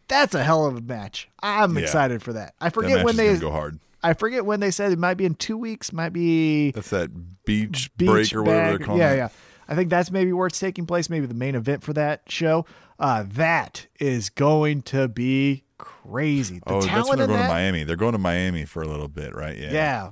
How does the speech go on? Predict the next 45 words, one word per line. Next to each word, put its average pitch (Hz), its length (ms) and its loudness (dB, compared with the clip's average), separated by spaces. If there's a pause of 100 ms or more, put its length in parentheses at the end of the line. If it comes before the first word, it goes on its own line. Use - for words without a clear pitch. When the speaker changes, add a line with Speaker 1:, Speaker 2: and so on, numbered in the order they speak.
(140)
Speaker 1:
but 120 160 -8
that's 190 300 2
gonna 156 200 4
be, 120 380 -2 (220)
whew. 415 240 4 (100)
Speaker 2:
Yeah, 80 240 -6 (140)
it's - 80 -20
a - 20 -18
big 196 60 0
Speaker 1:
Jon 254 160 6
Speaker 2:
show. 247 80 4
Speaker 1:
Moxley 233 400 2
and 143 160 -4
Pac 226 500 -2
together 233 720 0
with 254 320 2
Rey 254 240 2
Fenix, 294 460 -6
who 233 80 -4
can 165 480 -4
do 247 180 -4
every 233 400 -2 (420)
cartwheel 220 600 0
and 120 440 -6 (180)
backflip 214 540 0
you 180 80 -6
can 151 160 0
ask, 208 300 -2
and 165 120 2
then 233 220 2
taking 226 320 0
on 233 300 -2 (300)
talents 208 440 -2
like 160 160 -4
Kenny 220 280 0
Omega 208 360 0
and 190 80 -2
the 135 60 -2
Good 180 240 -4
Brothers. 233 420 0
Ah, 127 280 0
I'm 143 160 -12
all 120 160 -6
about 113 200 -8
it. - 80 -20